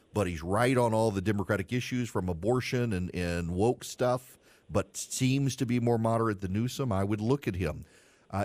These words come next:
if, however, Kamala Harris has been confirmed, so if Biden doesn't drop out until after Wednesday night of the Democratic Convention, that's when the V P is confirmed, then they're stuck with Kamala Harris.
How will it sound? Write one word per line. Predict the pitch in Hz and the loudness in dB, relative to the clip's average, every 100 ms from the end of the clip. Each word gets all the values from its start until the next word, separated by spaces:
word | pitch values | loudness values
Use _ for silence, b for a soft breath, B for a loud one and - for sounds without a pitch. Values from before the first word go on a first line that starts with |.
| - | -2
if, | 135 185 226 | 2 2 2
however, | 143 156 151 135 123 117 123 | -2 2 4 6 4 4 0
Kamala | - 131 135 135 127 | 0 2 4 4 4
Harris | 120 117 117 | 4 2 0
has | 95 | -2
been | 104 98 | 0 -2
confirmed, | - 110 95 90 - 185 151 98 104 104 | -2 -4 -4 -6 -4 2 4 4 2 0
so | - 107 107 104 - b b | 2 4 4 2 0 b b
if | 110 85 | -2 2
Biden | 113 131 190 208 | 4 4 2 0
doesn't | 165 165 160 139 | 2 2 2 -2
drop | 135 127 127 | 2 4 4
out | 117 113 | 4 4
until | 107 101 110 101 - | 4 0 0 -2 0
after | 120 131 - 123 107 | 2 2 2 2 2
Wednesday | 104 117 131 143 131 143 | 2 2 2 -2 -4 -4
night | 135 120 113 120 131 - | -2 0 2 0 -4 -6
of | 92 | -6
the | 87 | -2
Democratic | 92 104 101 101 104 | -2 0 2 2 0
Convention, | - 113 87 - 92 | -2 -2 -2 -2 -4
that's | 90 - | -2 -2
when | 104 98 | -2 0
the | 92 - _ _ - | -2 -4 _ _ -10
V | 92 113 | -2 -2
P | - 110 | 0 0
is | 95 | -2
confirmed, | - 101 90 85 82 87 - _ | -2 -6 -2 -2 -2 -4 -10 _
then | - 127 | 0 2
they're | 139 101 | 4 0
stuck | - - 127 - | 0 0 0 0
with | 117 | -2
Kamala | - 101 95 | 0 0 0
Harris. | 92 73 - - | -2 -2 -8 -14